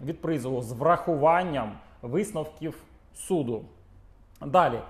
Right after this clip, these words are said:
Рішення суду наприкінці публікації. Якщо вам необхідна юридична консультація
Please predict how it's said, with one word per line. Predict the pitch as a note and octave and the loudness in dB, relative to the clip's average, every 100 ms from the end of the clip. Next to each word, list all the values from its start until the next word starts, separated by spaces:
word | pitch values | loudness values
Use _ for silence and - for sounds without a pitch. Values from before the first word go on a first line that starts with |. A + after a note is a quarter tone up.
| - - - C#3 | -18 -20 -14 -2
Рішення | A3 - G#3 G3 F#3+ F#3 E3+ D3 D#3 | -2 -2 -4 -2 2 4 2 -2 -10
суду | - F#3+ C#3+ C#3 | -4 -2 0 0
наприкінці | C3+ C3+ C#3 - D3 C3+ | -2 -4 -6 -10 -6 -6
публікації. | A#2 C3+ A#2 C3+ F#3 A#3 - E3 | -6 -8 -6 -2 0 0 -2 -6
Якщо | C#3 - | -6 -4
вам | C#3+ D#3 - | 2 2 2
необхідна | B2+ B2 D#3 B2 | -2 -4 -8 -6
юридична | A#2+ B2+ B2+ C3+ B2+ A2+ | -6 -6 -8 -10 -10 -10
консультація | B2 A#2 D3 B2 C#3+ A#2+ - B2 A#2 A2 | -10 -8 -8 0 0 0 -4 -6 -4 -4